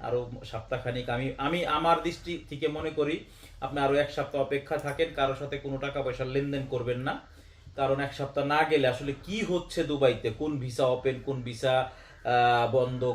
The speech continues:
কোনটা ক্লোজ, আসলে কিছুই পুরোপুরি ক্লিয়ার বলা যাচ্ছে না ধারণা। যাকেই জিজ্ঞেস করবেন সে একই কথাই বলবে। তো আমিও একই কথাই বলতেছি যে আসলে ক্লিয়ার ধারণাটা এখনো দেওয়া যাচ্ছে না, কারণ তি-, ক্লিয়ার ধারণা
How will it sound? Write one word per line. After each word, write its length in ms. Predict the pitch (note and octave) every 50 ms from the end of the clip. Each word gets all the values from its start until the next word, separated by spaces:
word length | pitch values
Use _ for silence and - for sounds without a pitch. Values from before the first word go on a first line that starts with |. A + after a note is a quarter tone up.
| -
কোনটা 260 | C3 C3 C3 B2+ B2+
ক্লোজ, 520 | A#2+ - - B2+ B2+ B2 B2+ B2+ A#2+ - -
আসলে 260 | - - - F#3 F3+
কিছুই 400 | F3+ - C4 A#3+ - - A#3+ A#3
পুরোপুরি 500 | A3+ - A#3 B3 B3 A#3+ A#3+ A#3 A#3 A#3
ক্লিয়ার 440 | A3+ - G#3 G3 G3 F#3+ F#3+ F3+ E3
বলা 240 | E3 E3 D#3+ D3 C3
যাচ্ছে 260 | A#2+ A2 - - A#2+
না 100 | A2+ A2
ধারণা। 340 | G2+ A2 G#2+ G#2+ G#2 G2 F2 - - - - - - - - -
যাকেই 400 | C3 C#3 F3+ F#3 - G3+ G#3 G#3
জিজ্ঞেস 300 | F#3+ G3+ G3 G#3 G3+ G#3
করবেন 320 | - G#3 G3+ F#3+ G#3 G3+ G3
সে 140 | - G3
একই 240 | F3 D3 C3 A2+ C#3+ B2+
কথাই 260 | C3+ A#2+ - A#2+ A2
বলবে। 360 | G2 F#2+ G2 F#2 E2+ E2+ E2 - - - - - - -
তো 60 | -
আমিও 380 | C#3+ C#3 C#3 D3 E3 F3+ G3 G3
একই 220 | F3 E3 F3 F3 -
কথাই 280 | F3 D#3+ - E3+ E3 E3
বলতেছি 560 | D#3 D#3 D3+ C3+ - C3+ A2 - E3 - - - - - - - -
যে 80 | D3
আসলে 300 | C#3+ C#3 C#3 D#3+ D#3+ E3+
ক্লিয়ার 640 | E3+ - - - - F3+ F3+ F#3+ G3+ G#3+ G#3+ G#3 D#3+
ধারণাটা 480 | D3+ C#3+ C#3+ D3 D#3+ E3 D#3 D3+ E3 D#3+
এখনো 480 | - C#3 C#3 C3+ - - D#3 D#3+ D#3
দেওয়া 300 | D3 C#3 D3 C#3+ C#3+ C3+
যাচ্ছে 360 | C3 A#2+ A2+ A2+ - - A#2+
না, 100 | G#2 G#2
কারণ 300 | G2+ - C3 C3+ C#3+ C#3+ C#3 -
তি-, 160 | - D3+ D3 C#3 - -
ক্লিয়ার 400 | E3 D#3 D#3 D#3+ E3 E3 D#3+ C#3+
ধারণা 420 | D3 C#3+ D3+ D#3 E3+ E3+ G3 -